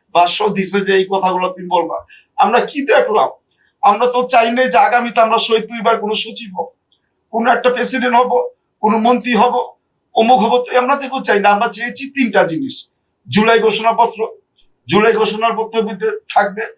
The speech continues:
শহীদের সম্মাননা, শহীদের মর্যাদা, শহীদের তালিকা, এবং যারা নাকি চাচ্ছে, আমরা চাচ্ছি কি যে উনিশশো একাত্তর সাল, বাহাত্তর সালের যে এখানে যে কাঠামোটা আছে, এখানে দুর্নীতি ভরা আছে, জর্জরিত,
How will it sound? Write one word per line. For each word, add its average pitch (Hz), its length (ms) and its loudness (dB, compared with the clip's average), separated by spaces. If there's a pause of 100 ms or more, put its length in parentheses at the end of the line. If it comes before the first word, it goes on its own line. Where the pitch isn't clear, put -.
(200)
শহীদের 208 400 2
সম্মাননা, 214 520 2 (360)
শহীদের 202 420 2
মর্যাদা, 208 540 2
শহীদের 175 420 0
তালিকা, - 380 -2 (340)
এবং 240 360 2 (640)
যারা 180 300 4
নাকি 240 600 -2 (340)
চাচ্ছে, 247 540 4
আমরা 202 340 4
চাচ্ছি 202 340 0
কি - 340 -12 (260)
যে 480 140 0 (240)
উনিশশো 240 600 2
একাত্তর 220 420 0
সাল, 233 240 2
বাহাত্তর 185 400 2
সালের 247 380 2 (420)
যে 190 80 -2
এখানে 214 440 2
যে 196 140 2
কাঠামোটা 175 540 2
আছে, 170 200 -2
এখানে 170 260 -2
দুর্নীতি 175 480 -2
ভরা 147 280 2
আছে, 120 260 0
জর্জরিত, 135 580 -6